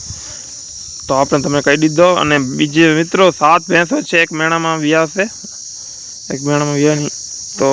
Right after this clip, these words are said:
જે કોઈ ભાઈને લેવી હોય તે માલિકથી વાત કરી લેજો, આપણે નંબર આપી દઈશું. સારામાં સારી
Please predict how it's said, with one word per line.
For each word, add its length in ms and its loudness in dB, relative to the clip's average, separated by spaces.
જે 220 0
કોઈ 160 4
ભાઈને 280 2
લેવી 300 4
હોય 140 4
તે 160 2
માલિકથી 440 2
વાત 140 2
કરી 260 0
લેજો, 160 2
આપણે 200 0
નંબર 240 2
આપી 220 0
દઈશું. 260 -2
સારામાં 460 0
સારી 340 -2